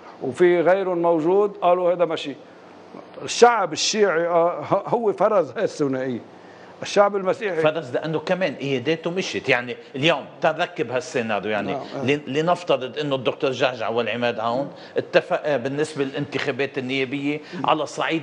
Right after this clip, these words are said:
Speaker 2: كل لبنان أو
Speaker 1: عظيم.
Speaker 2: المناطق.
Speaker 1: وقدروا طلعوا، وقدروا طلعوا أربعة وستين، لا، قدروا طلعوا خمسة وأربعين نائب،
Speaker 2: إيه.
Speaker 1: ما بدي أقول من أربعة وستين.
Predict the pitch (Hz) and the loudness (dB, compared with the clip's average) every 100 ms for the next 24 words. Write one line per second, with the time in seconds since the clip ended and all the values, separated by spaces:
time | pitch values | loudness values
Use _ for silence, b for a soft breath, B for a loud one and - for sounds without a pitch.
0 | - - 196 143 120 104 113 139 156 - | -2 2 2 0 -8 -4 -2 2 2 2
1 | - - 147 196 196 190 196 196 180 185 | 0 0 2 2 2 4 4 4 4 4
2 | 180 170 - 196 185 196 190 175 180 170 | 4 2 -2 0 2 4 4 4 2 2
3 | 156 156 165 - 220 240 226 240 233 233 | 0 -2 -4 -2 2 4 4 4 4 4
4 | 196 240 226 214 190 208 190 160 156 - | 2 0 0 0 0 0 2 2 0 -2
5 | - 185 180 175 160 165 151 131 127 - | 0 0 2 -2 0 0 0 0 -4 -8
6 | - | -10